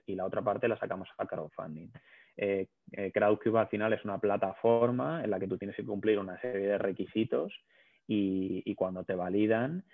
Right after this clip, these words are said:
tú sacas tu proyecto con un vídeo, con pitch, con un texto y, y, bueno, todo el mundo puede invertir.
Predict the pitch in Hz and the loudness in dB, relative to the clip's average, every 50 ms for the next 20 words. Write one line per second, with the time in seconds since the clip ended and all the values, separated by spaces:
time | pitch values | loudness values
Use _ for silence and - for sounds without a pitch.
0 | - - _ _ - 98 - 98 - 95 - - 98 - - 92 92 113 123 123 | -20 -20 _ _ -8 -6 -4 -2 -2 -2 0 -2 -4 -2 0 0 2 2 2 0
1 | - - 90 87 - 87 90 92 95 98 101 117 127 131 135 135 139 143 143 147 | -2 -8 -8 -6 -6 -6 -6 -6 -4 0 2 4 4 6 6 6 6 6 4 4
2 | 147 147 147 139 131 117 113 - - 139 156 165 170 185 180 - - - _ - | 2 2 2 2 2 0 0 0 0 2 4 4 4 2 0 -4 -14 -10 _ -4
3 | 98 92 92 95 95 101 98 101 98 - - 135 139 - - _ - - 151 156 | -4 -2 -4 -4 -4 -4 -4 -6 -4 0 0 0 0 -2 -10 _ -2 0 2 2
4 | 165 165 175 180 196 220 - _ - 98 95 92 92 92 92 92 95 - 107 101 | 2 2 0 -4 -6 -10 -10 _ -4 -2 -2 0 -2 -2 -2 -4 -4 -4 -2 -2
5 | 107 98 107 101 - 104 107 104 98 101 107 113 113 110 120 120 113 107 98 92 | -2 -2 -4 -2 0 2 2 2 2 0 0 0 0 4 4 4 4 4 2 -2
6 | 85 82 78 - - 117 113 101 - - | -4 -4 -4 0 2 2 2 2 0 -4